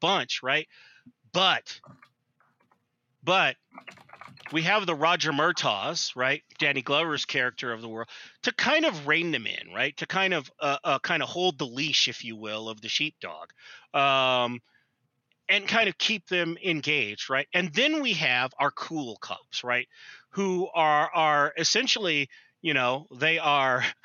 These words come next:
<laughs> again, another form of soft propaganda who are going to tell us, and this goes all the way back to, um, in the nineteen, uh, s-, late sixties and seventies, we get the Mod Squad,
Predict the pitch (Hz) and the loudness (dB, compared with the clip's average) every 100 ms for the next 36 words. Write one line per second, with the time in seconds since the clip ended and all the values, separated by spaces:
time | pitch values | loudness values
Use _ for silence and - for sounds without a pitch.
0 | - _ _ _ _ - 151 131 190 175 | -20 _ _ _ _ -4 -2 2 4 4
1 | 131 156 180 160 180 160 147 - - 156 | 2 0 0 -2 0 2 2 0 2 0
2 | - - 135 131 135 139 123 113 127 120 | 0 -4 -4 -4 0 0 -2 -8 -8 -4
3 | 156 143 143 139 131 - - - 185 294 | -2 -2 0 0 0 -4 -10 -2 0 0
4 | - 233 175 165 160 156 156 135 147 147 | 0 0 0 0 0 -2 -2 0 0 0
5 | - 156 143 131 123 _ _ _ - 143 | -4 -6 -6 -6 -10 _ _ _ 0 2
6 | 135 131 - 175 151 143 147 - 156 147 | 4 2 0 -2 0 0 -2 -4 -6 -6
7 | 143 139 156 131 127 - - 156 151 156 | -6 -6 -2 0 -2 -4 -6 -2 -2 -2
8 | 160 - 139 156 143 127 135 135 113 123 | -4 -6 -4 -4 -4 -6 -8 -8 -6 0
9 | 131 151 135 - 113 104 117 | 2 2 0 -4 -2 -2 -2